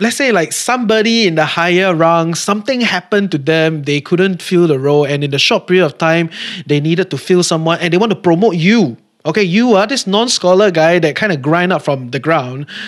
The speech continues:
and, you know, they want to promote you. What you should do, you should take it, because that's the opportunity of lifetime. Under normal circumstances, you will never get it.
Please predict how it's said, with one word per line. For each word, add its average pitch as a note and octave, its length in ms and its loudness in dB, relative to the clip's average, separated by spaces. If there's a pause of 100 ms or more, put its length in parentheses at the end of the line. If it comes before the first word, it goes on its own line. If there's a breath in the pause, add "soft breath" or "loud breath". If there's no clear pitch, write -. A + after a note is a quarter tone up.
(260 loud breath)
and, D#3 460 -4 (120)
you E3 140 -6
know, E3+ 80 -2
they F#3+ 60 2
want A#3+ 120 2
to - 40 -2
promote G3 280 0
you. A3 100 0
What D4+ 80 2
you B3 60 0
should A3+ 140 -2
do, D#4 60 2
you C4 80 0
should C#4 160 -4
take G#4 160 -2
it, - 260 -4 (220 loud breath)
because C4+ 160 0
that's A#3+ 160 -2
the G3 80 -2
opportunity G#3+ 520 -2
of D3 160 0
lifetime. D3 400 -2
Under D#4 220 0
normal B3+ 380 2
circumstances, E3+ 760 -4
you D#3+ 160 2
will C#3 140 -2
never D#3+ 240 -2
get A#2+ 180 -10
it. - 180 -20